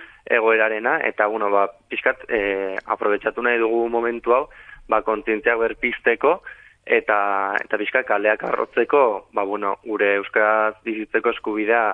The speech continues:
eh, ba, bueno, mahai gainean jartzeko, eta, eta hori, ba, gure aldarrikapenak, eh, kalera eramateko.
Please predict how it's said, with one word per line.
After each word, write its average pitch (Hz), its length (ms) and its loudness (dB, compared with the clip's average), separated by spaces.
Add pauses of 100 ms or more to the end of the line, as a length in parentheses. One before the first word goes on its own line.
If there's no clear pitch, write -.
(560)
eh, 95 720 0
ba, - 160 -2
bueno, 101 320 -8
mahai 104 320 0
gainean 107 720 0
jartzeko, 120 520 0
eta, 101 340 -2 (560)
eta 110 360 0 (640)
hori, 107 200 -2 (120)
ba, 110 160 0
gure 104 160 2
aldarrikapenak, 110 760 0
eh, 107 240 0
kalera 107 320 2
eramateko. 98 480 -2